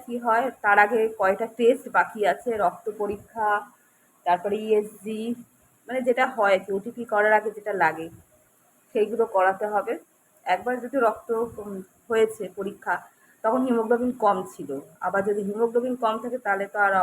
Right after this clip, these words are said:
ওটিপি, মানে, অপারেশন আর হবে না, সেজন্যই আর একবার রক্ত পরীক্ষা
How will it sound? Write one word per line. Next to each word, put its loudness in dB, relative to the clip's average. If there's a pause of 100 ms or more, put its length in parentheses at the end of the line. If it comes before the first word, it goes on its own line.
(120)
ওটিপি, -12 (100)
মানে, -12
অপারেশন -10
আর -8
হবে -10
না, -18 (1080)
সেজন্যই -2 (640)
আর 4
একবার 2
রক্ত 2
পরীক্ষা -10